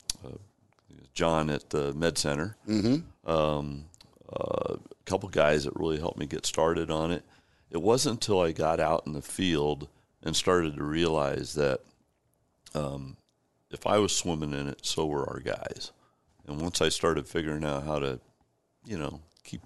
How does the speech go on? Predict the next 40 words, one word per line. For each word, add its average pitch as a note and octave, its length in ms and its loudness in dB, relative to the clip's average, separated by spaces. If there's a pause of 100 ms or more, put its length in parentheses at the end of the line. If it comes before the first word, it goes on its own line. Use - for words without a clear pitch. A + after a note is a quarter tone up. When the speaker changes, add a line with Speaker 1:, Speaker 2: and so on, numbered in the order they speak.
(160)
Speaker 1:
safety F#2 440 -2
as B1+ 80 -6
simple F#2 380 -2
as F2+ 80 -6
possible, F#2 540 -2
Speaker 2:
Yeah. D#2+ 220 0 (520)
Speaker 1:
um, D2+ 380 -4 (160)
it C#2+ 140 -10
got C2+ 220 -6
better. - 220 -10
Speaker 2:
That's F#2+ 180 4
a F#2+ 60 -2
good F2+ 240 -2
point, E2 300 -2
man. D#2 240 -4
Speaker 1:
Yeah. D2+ 40 -12 (600)
Speaker 2:
But A#2 140 6
it C3 60 8
is. B2+ 220 6
It, G#2+ 180 2
you're A#2+ 280 6
just G#2+ 180 0
kind A2+ 200 4
of F#2+ 160 2
like, F#2+ 420 4
uh, F2+ 320 8
you G2 160 2
learn G#2 180 6
by G2+ 120 8
immersion. G2 720 6
You F#2 80 0
just F#2+ 200 2
get F#2 160 2
thrown G2+ 320 2
into G2 180 2
the F2+ 100 -4
deep G2 320 0
end, G2+ 380 4
and, E2 280 -2
uh, E2 340 2